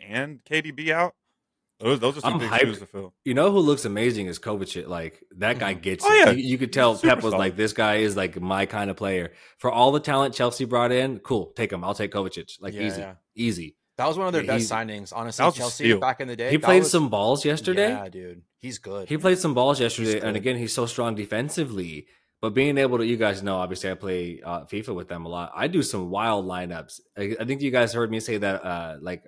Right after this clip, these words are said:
Speaker 2: six, seven, eight months ago. They're like, "Oh, who's the best winger in the Premier League?"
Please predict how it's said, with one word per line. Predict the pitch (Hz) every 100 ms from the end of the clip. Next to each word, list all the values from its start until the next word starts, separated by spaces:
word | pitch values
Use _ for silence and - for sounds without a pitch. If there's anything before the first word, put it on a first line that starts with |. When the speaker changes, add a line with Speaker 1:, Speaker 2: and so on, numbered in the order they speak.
| 73 _ _
Speaker 2:
six, | - - 110
seven, | 110 104 98
eight | 104
months | 104 117
ago. | 131 147 165 _ _ _ -
They're | 123
like, | 131
"Oh, | 180 196
who's | 185 202
the | 202
best | 208 196
winger | 196 202 196
in | 190
the |
Premier | 185 185 196 185
League?" | 165 147 104